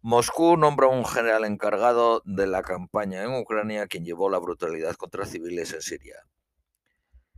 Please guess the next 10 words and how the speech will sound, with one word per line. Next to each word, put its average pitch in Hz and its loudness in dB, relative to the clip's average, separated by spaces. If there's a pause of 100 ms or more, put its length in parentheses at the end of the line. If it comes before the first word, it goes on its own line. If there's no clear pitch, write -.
(680)
El 110 2
consejero 107 0
de 104 0
Seguridad 95 0
Nacional 87 -8
norteamericano 107 -4
dice 95 -8
que 90 -6
el 87 -8
nombramiento 87 -6